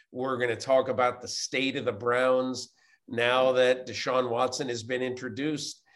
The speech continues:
We're gonna talk about the new overtime rule, um, that was just passed at the league meetings. And I also really wanna get into a little bit into Malik Willis,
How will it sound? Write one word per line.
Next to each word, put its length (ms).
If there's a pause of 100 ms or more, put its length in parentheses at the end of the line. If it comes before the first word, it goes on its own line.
(280)
We're 260
gonna 180
talk 380
about 540
the 80
new 680 (360)
overtime 800
rule, 540 (340)
um, 600 (300)
that 420
was 240
just 340
passed 400
at 100
the 80
league 280
meetings. 500 (380)
And 100
I 140 (120)
also 600
really 540
wanna 340
get 300
into 680 (280)
a 40
little 280
bit 160
into 260
Malik 540
Willis, 540